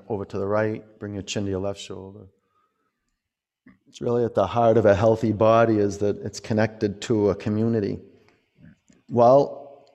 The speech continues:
the body as a community, all the parts of the body infused with presence and light and attention.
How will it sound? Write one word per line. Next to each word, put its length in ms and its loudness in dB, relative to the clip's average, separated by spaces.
the 160 2
body 480 4
as 180 2
a 60 -2
community, 580 -6
all 180 0
the 100 -4
parts 300 -2
of 80 -10
the 60 -6
body 440 -2
infused 420 -2
with 180 -4
presence 460 0
and 100 -2
light 360 0
and 100 -6
attention. 680 -8